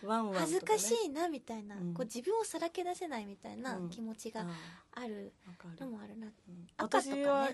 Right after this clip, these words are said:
Speaker 1: 結構、
Speaker 2: あるよね。
Speaker 1: 赤ちゃん言葉使わないです。
Speaker 2: うん。
Speaker 1: 子供に対して。
Speaker 2: シーンも使わない派。
Speaker 1: 「元気？」とか、「何、最近何してたの？」とか、
Speaker 2: うん。
Speaker 1: 大人のように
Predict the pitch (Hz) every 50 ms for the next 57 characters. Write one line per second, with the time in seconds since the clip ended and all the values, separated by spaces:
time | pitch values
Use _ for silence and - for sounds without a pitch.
0 | - - - - - 277 262 226 214 180 170 160 156 - 214 226 - - - -
1 | - - - _ _ _ _ _ - 214 202 220 208 214 214 214 226 220 196 180
2 | 175 175 - - - 190 180 180 185 185 190 175 156 156 165 170 - - 240 240
3 | 233 202 - 185 180 175 175 175 175 175 175 170 180 170 165 165 - - - -
4 | - _ - - 466 480 440 311 226 214 - - - 226 220 214 208 208 208 208
5 | 208 190 180 190 202 208 185 175 165 160 160 175 - _ _ - - - - 180
6 | 180 190 190 202 196 180 170 - - - - - - 202 196 196 185 190 220 240
7 | 202 202 202 202 185 180 - - - - - 180 180 180 175 - - - 180 -
8 | - - _ - - _ - 220 220 208 214 202 196 - 208 214 202 208 214 202
9 | 208 190 190 175 160 160